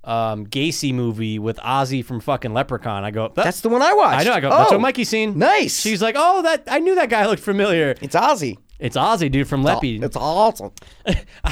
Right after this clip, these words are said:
Speaker 1: It's Ozzy.
Speaker 2: Yeah, it's still not on I M D B. But anyway, guys,
Speaker 1: It's
Speaker 2: it's out
Speaker 1: fine.
Speaker 2: there. It's
Speaker 1: I'll
Speaker 2: on
Speaker 1: watch it.
Speaker 2: Peacock. Trust me. It's on
Speaker 1: But
Speaker 2: fucking
Speaker 1: also,
Speaker 2: Peacock.
Speaker 1: Sons
Speaker 2: Yep.
Speaker 1: of, Sons of Sam, which will probably be better. No, I'm just kidding.
Speaker 2: No, I don't know. I think, see, to me, I'm more interested in The Mind of Ed Gein.
Speaker 1: I am too, though.
Speaker 2: Because he was a, you know,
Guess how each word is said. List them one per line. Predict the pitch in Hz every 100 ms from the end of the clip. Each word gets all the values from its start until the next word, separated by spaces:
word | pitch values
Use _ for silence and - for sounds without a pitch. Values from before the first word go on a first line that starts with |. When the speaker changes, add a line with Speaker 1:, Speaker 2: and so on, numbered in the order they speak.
| - - -
Speaker 1:
It's | 185 - 180
Ozzy. | 196 226 165 139 131 110 110 - -
Speaker 2:
Yeah, | 139 110
it's | -
still | 135 117
not | 107
on | 104
I | 101
M |
D | 101
B. | 95
But | 165
anyway, | 247 170 127
guys, | 127 127 117
Speaker 1:
It's | 175
Speaker 2:
it's | 147
out | 185
Speaker 1:
fine. | 151
Speaker 2:
there. | 120 113
It's | -
Speaker 1:
I'll | -
Speaker 2:
on |
Speaker 1:
watch | 110 147
it. |
Speaker 2:
Peacock. | 113 107 95
Trust | 143 123 -
me. | 85 -
It's | -
on | 139
Speaker 1:
But | 156
Speaker 2:
fucking | 160
Speaker 1:
also, | 160 110 131 123
Speaker 2:
Peacock. | 117 110
Speaker 1:
Sons | 147 131
Speaker 2:
Yep. | 120
Speaker 1:
of, | 117 104
Sons | - 123
of | 110
Sam, | 117 101
which | 95
will | 104
probably | 107 95 95
be |
better. | 95 113
No, | 139
I'm | 120
just | -
kidding. | 92
Speaker 2:
No, | 139
I | 185
don't | 226
know. | 254
I | 180
think, | 190 180
see, | - 175
to | -
me, | 151 190
I'm | 156
more | 147 135
interested | 139 135 151 135 -
in | 135 143
The | 120 117 110
Mind | 113 117 110
of | 107
Ed | 107 92
Gein. | 92
Speaker 1:
I | 131 139
am | 131
too, | 123 110
though. | 98
Speaker 2:
Because | 165 143
he | 160
was | 151 127
a, | 135 123 117
you | 127
know, | 131 107 95